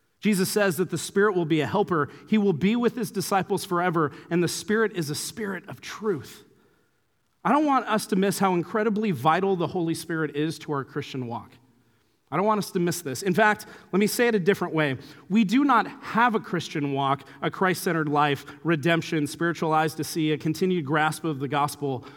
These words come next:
without the Holy Spirit. We know from Ephesians one that he is the deposit guaranteeing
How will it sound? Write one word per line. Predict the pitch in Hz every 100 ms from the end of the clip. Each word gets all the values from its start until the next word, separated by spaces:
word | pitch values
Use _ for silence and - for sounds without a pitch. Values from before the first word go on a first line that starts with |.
| - - _ -
without | 147 147 156 147 143
the | 127
Holy | 123 107
Spirit. | - 95 90 - _ _ _ _ _ _ _ _ _ _ _ _ _ _ _ _
We | 151 175
know | 175 196
from | 175 165
Ephesians | 147 - 170 151 127
one | 147 156 143
that | 135
he | 139
is | 160 151
the | 151
deposit | 127 123 - 165 143 143 139
guaranteeing | 135 151 139 135 180 180 156 139 127